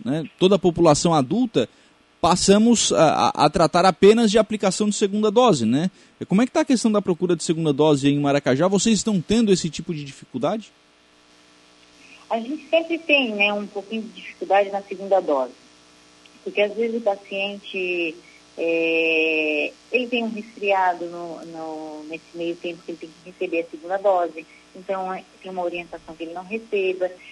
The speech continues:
Speaker 2: é, tem alguns que acabam esquecendo.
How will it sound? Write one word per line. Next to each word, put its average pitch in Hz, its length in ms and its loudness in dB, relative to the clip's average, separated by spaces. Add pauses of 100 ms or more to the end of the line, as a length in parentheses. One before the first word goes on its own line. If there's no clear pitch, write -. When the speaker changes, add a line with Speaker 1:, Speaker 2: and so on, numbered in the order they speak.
(360)
Speaker 2:
é, 180 600 4
tem 247 320 2
alguns 214 380 -2
que - 100 -4
acabam 190 540 -2 (480)
esquecendo. 190 1040 -4